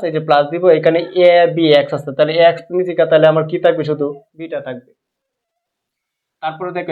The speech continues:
এখানে এক্স আছে, এখানে এক্স নাই, এখানে বি আছে, এখানে নাই। যদি এরকম থাকে তাহলে আমরা শুধু ওয়ান কমন নিব, সাথে চিহ্ন যেটা থাকবে, এটা মাইনাস আছে, মাইনাস ওয়ান কমন নিব। একটার সাথে একটা না মিললে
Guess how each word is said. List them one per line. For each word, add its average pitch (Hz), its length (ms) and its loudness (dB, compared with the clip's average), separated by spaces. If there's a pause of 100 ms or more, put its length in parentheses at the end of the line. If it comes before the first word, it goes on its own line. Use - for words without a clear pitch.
এখানে 165 180 -2 (100)
এক্স 156 160 -4
আছে, 175 180 -8
এখানে 165 260 -4
এক্স 160 180 -10
নাই, 175 140 -2
এখানে 160 240 0
বি 170 140 2
আছে, 147 180 -4
এখানে 139 240 -4
নাই। 123 180 -8
যদি 156 200 -4
এরকম 170 260 -4 (100)
থাকে 156 300 -4
তাহলে 151 220 -2
আমরা 160 160 0 (160)
শুধু 170 240 -8
ওয়ান 160 180 2 (120)
কমন 151 240 0
নিব, 135 120 -4 (120)
সাথে 156 260 -2
চিহ্ন 151 160 0 (120)
যেটা 143 200 -2
থাকবে, 135 220 -6
এটা 143 180 -4
মাইনাস 156 300 0
আছে, 185 120 -4 (140)
মাইনাস 160 380 0 (120)
ওয়ান 156 180 -2 (100)
কমন 135 300 -4
নিব। 123 100 -8 (140)
একটার 143 220 -14
সাথে 156 180 -8
একটা 165 220 -12
না 170 60 0 (100)
মিললে 170 220 0